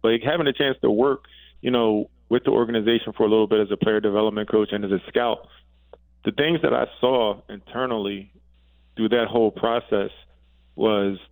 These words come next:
you know, you, you, you had your assets, you, you drafted, you know, some draft picks worked out, some didn't, but you have Joel Embiid, someone that's a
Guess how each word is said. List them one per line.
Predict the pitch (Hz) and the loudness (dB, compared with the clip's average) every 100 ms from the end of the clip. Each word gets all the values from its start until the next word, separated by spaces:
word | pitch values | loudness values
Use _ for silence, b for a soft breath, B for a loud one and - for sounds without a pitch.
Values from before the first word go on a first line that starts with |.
| _ _ _ - | _ _ _ -4
you | 117 | 2
know, | |
you, | 110 107 | 4 4
you, | 107 104 110 - | 2 2 2 2
you | 110 107 | 2 2
had | 113 120 | 2 0
your | 127 | 0
assets, | 117 110 113 113 - | 0 0 0 -2 -4
you, | 104 101 | -8 -8
you | 104 | -8
drafted, | 98 113 113 120 - 123 - | -2 0 0 0 0 -2 -2
you | 107 | -4
know, | 110 107 - | -2 -2 -2
some | 117 | -2
draft | 113 117 113 - | 0 0 0 -2
picks | 120 110 | -2 0
worked | 110 107 113 | -2 -2 -2
out, | 110 110 - _ - | -2 -4 -8 _ -10
some | 107 107 104 | -8 -8 -2
didn't, | 113 110 95 b b b - | 0 0 -2 b b b -4
but | 107 | -2
you | 107 | 0
have | 123 117 | 0 0
Joel | 117 113 110 107 | 2 2 2 -2
Embiid, | 101 107 101 - | -2 -2 -2 -4
someone | 110 113 113 107 | -2 0 0 0
that's | 104 98 - b b _ | -2 -2 -8 b b _
a | - | -4